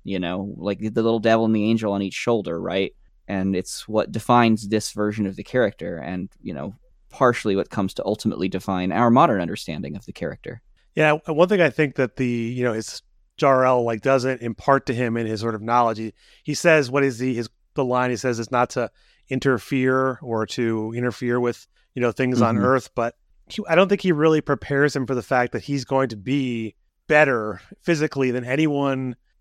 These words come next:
Speaker 2: that lives there. And so how can you not inherently pick up that mantle eventually? And his,
Speaker 1: Mm-hmm.
Speaker 2: you know, the, his, his adopted father kind of gives him that sense of, like, moral, um, understanding of, like, what could be good and what could be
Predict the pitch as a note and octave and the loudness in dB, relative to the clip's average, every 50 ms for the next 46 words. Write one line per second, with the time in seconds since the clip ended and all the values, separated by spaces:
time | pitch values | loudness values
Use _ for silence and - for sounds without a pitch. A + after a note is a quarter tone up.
0 | _ _ - C3+ C3 - C3 C#3+ E3 D3+ C3 G2+ G#2+ G#2+ G#2+ G#2 G#2+ A2 G2+ B2 | _ _ -2 -2 -2 -2 0 0 0 0 0 -4 -4 -4 -4 -4 -4 -4 0 0
1 | B2+ A#2+ - C#3 C#3 C3 - D#3+ C#3 C#3 C#3 C3+ C3+ C3 C3 B2 A#2+ A2+ - _ | -2 0 2 2 0 2 0 -2 -2 -2 0 0 0 0 0 -2 -4 -4 -8 _
2 | _ _ _ _ _ _ C#3+ C3 B2+ C#3 C3+ C3 C3+ B2 A#2+ A2+ F#2+ B2 B2+ B2+ | _ _ _ _ _ _ -8 -2 0 4 4 4 4 2 -2 -4 -2 0 0 0
3 | B2+ A#2 A2 A#2 A2 G#2+ G#2+ - _ _ _ _ - D3 C#3 - C3 G#2+ - - | 0 0 -2 -4 -4 -4 -8 -14 _ _ _ _ 0 0 2 2 0 0 0 -2
4 | A#2 A2 G#2 G#2+ A2+ A#2 A2+ - A#2+ G#2+ G#2 G2+ A2 A2+ A2 - A#2 G#2 G#2 A2 | -4 -2 -2 -2 0 0 0 -2 -4 -6 -4 -4 -4 -6 -4 -4 -6 -6 -6 -6
5 | A#2 A2+ A2+ A2+ G#2+ - _ _ _ _ _ _ - A#2+ - - A#2+ A2+ A#2 A2+ | -6 -6 -4 -6 -6 -10 _ _ _ _ _ _ -6 -6 0 2 2 4 4 4
6 | G#2+ G#2 A#2 A2+ A2 F#2+ F#2+ _ - B2 A2+ G#2+ G2+ - _ _ _ _ _ _ | 2 2 2 0 0 -4 -8 _ -4 -2 -2 -2 -2 -6 _ _ _ _ _ _
7 | _ C3+ A#2+ A2 G2+ - - - _ _ _ _ _ _ - B2+ B2 A2+ G2+ A2+ | _ -4 -4 -4 -6 -10 -14 -14 _ _ _ _ _ _ -2 -2 -2 0 -2 -4
8 | G2+ C#3+ D3+ E3 D#3+ - D#3+ C#3 - - B2+ A#2 A#2 A2 A#2 A#2+ - B2+ B2 A2+ | 2 4 4 4 4 4 -2 -4 0 2 2 2 2 2 -2 -4 0 0 0 0
9 | A2 G#2 G2 - C#3 C#3+ C3+ A#2 - B2+ B2 A#2+ A2+ A2 A2+ A2 A2+ _ _ _ | -2 -6 -6 -2 2 2 2 2 0 -2 -2 0 -2 -2 -2 -4 -10 _ _ _
10 | _ _ _ _ - - - D3 C3+ B2+ A#2 - C3+ B2 A#2+ A2+ G#2 A2+ A2+ A2 | _ _ _ _ -14 0 2 4 4 4 2 0 2 2 2 2 0 0 -2 -2
11 | - A#2 A#2 A#2 A#2 A#2+ A#2+ A#2 A2+ A2+ A2+ A2 G#2 G#2 G2 F#2 - - _ _ | -4 -6 -4 0 2 2 4 4 4 2 2 0 0 -2 -4 -6 -10 -16 _ _
12 | _ _ _ _ - A2+ G#2+ G#2 G#2 G2+ G2 F#2+ F#2+ F#2+ F#2 F#2+ - _ _ D#3 | _ _ _ _ -8 -6 -4 -4 -4 -6 -6 -8 -8 -10 -10 -12 -12 _ _ -2
13 | C3 B2 A#2+ A2+ - - B2 A2+ A2+ G#2 G2 G2+ F#2+ G2+ G2+ - G#2+ G#2+ A2 G#2+ | 0 0 0 -2 0 0 0 0 2 0 -2 -4 -4 -4 -6 -4 -4 -4 -4 -6
14 | _ - - A2+ G#2 G#2+ G#2 F#2+ A2 G#2 G2+ G2 F#2+ G2 G2 - - A2+ G2 F#2 | _ -6 -6 -4 -4 -4 -4 -2 -2 -2 -2 -2 -4 -6 -8 -6 -6 -8 -8 -6
15 | G#2 G2+ - | -10 -10 -10